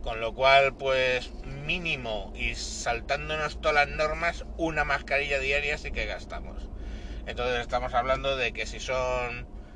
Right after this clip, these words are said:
ponte, los fines de semana a lo mejor, eh, no los contemos si queréis,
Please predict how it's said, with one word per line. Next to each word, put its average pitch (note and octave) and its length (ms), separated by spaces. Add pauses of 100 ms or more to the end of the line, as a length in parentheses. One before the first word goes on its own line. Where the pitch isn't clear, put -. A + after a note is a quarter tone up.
(300)
ponte, A#2 880
los A2 160
fines C#3 280
de C3+ 80
semana C3 440
a - 20
lo B2 60
mejor, A#2+ 720 (1600)
eh, G2+ 2000
no C3 140
los B2+ 140
contemos B2 540
si B2 120
queréis, A2+ 480